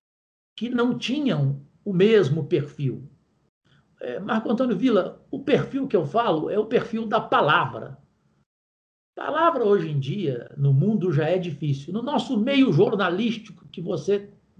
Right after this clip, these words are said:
melhor sabe do que eu, quantas decepções você teve na sua carreira, né? Eu, que trabalhei quarenta anos na televisão brasileira, de Flávio Cavalcante a Silvio Santos.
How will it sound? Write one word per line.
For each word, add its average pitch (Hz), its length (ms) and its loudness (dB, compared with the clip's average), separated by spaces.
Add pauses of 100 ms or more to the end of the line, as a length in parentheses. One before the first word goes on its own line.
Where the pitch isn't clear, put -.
(300)
melhor 180 480 -2
sabe 190 300 -6
do - 80 -10
que 143 160 -8
eu, 131 240 -4 (400)
quantas 302 360 2
decepções 254 800 0
você 233 320 0
teve 226 360 4
na 156 140 -6
sua 139 200 -10
carreira, 135 480 -12 (500)
né? - 180 -18 (500)
Eu, 233 560 2
que 160 100 -12
trabalhei 180 460 0
quarenta 214 500 -2
anos 226 320 2
na 170 140 0
televisão 165 460 0
brasileira, 127 640 -2 (300)
de 127 140 -10
Flávio 196 560 2
Cavalcante 170 800 -2
a 147 80 -6
Silvio 147 340 -2
Santos. - 540 -8